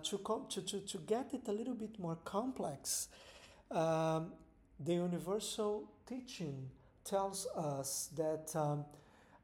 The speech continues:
uh, what really is always there, coming back and forth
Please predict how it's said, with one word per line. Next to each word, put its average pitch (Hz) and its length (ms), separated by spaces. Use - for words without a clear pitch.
uh, 151 800
what 196 500
really 165 680
is 175 300
always 226 600
there, 139 420
coming 175 580
back 170 240
and 170 140
forth 156 560